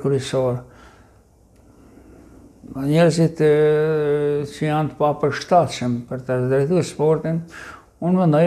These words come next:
vetëm e cuni s'ka për të pas. Dhe s'po them të keqe, po e, e cuni s'ka për të pas. Në këtë mënyrë që vazhdojmë.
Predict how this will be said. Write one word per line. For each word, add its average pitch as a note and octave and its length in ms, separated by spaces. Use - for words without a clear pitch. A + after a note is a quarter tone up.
vetëm E3 300
e G3+ 100
cuni C4 360
s'ka A3+ 340
për F3+ 180
të - 60
pas. C3+ 340
Dhe E3 100
s'po F#3 200
them F#3+ 240
të - 120
keqe, F3 380
po D3 100
e, D#3+ 160
e - 80
cuni D3+ 360
s'ka B2+ 260
për B2 140
të - 60
pas. A#2+ 260
Në D3 120
këtë G#3 240
mënyrë G#3 260
që F3+ 140
vazhdojmë. C#3 480